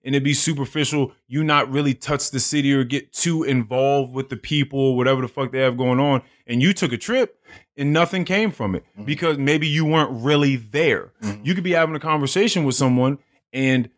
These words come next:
Speaker 1: what I get from that conversation, 'cause I was there too, is very different from when you got from it because I was listening to the person and you weren't really there. You were thinking about some whole other shit. So what I'm saying is,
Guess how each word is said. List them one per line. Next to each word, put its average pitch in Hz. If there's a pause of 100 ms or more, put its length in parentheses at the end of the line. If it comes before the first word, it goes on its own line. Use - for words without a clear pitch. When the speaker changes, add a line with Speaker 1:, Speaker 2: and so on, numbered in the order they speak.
(200)
Speaker 1:
what 123
I 160
get 156
from 135
that 123
conversation, 123
'cause 113
I 120
was 113
there 110
too, 165 (160)
is 110
very 135
different 135
from 117
when 110
you 170
got 127
from 113
it - (140)
because 117
I 139
was 143
listening 139
to 123
the 107
person 95 (160)
and 110
you 139
weren't 127
really 120
there. 107
You 110
were 127
thinking 107
about 104
some 110
whole 107
other 110
shit. - (320)
So 165
what 170
I'm 151
saying 175
is, 131